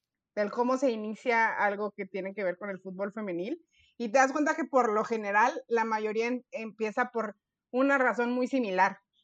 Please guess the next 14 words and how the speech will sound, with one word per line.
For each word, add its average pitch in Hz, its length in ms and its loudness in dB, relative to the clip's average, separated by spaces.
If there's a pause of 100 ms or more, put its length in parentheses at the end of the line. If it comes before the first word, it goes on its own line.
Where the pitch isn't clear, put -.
(680)
que 220 160 0
es 214 80 -2
dar 233 140 2
a 233 100 2
conocer 226 480 -2
algo 262 340 2
de 208 160 -2
alguien, 175 440 -2 (360)
que 190 280 0
en 202 120 -6
este 220 220 -4
caso 240 280 0
es 220 180 0
una, 214 340 -6